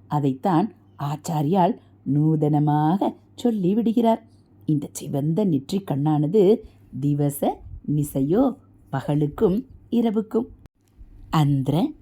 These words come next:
சரீம், நடுவிலே வருவதான சந்தியாம், சந்தியா காலத்தை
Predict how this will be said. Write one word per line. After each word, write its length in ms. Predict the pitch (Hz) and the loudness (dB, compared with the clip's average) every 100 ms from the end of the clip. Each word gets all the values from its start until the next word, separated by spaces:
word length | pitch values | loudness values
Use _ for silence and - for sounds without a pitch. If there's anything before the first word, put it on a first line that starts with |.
| - - | -20 -18
சரீம், 420 | - 247 220 220 247 - _ - - 151 | -2 0 2 2 0 -6 _ -20 -6 0
நடுவிலே 560 | 143 131 139 147 180 165 - - - | 2 2 0 2 4 4 0 -10 -8
வருவதான 580 | 196 214 220 220 220 220 240 - - - - - - - - | -2 0 0 2 2 2 0 -4 -18 -20 -20 -20 -20 -20 -18
சந்தியாம், 640 | - 220 226 226 220 220 - - - - - | -4 2 2 4 2 2 -4 -16 -20 -20 -20
சந்தியா 520 | - 147 151 147 160 160 226 | -2 2 2 4 2 2 -2
காலத்தை 500 | 220 220 220 220 | 0 2 2 0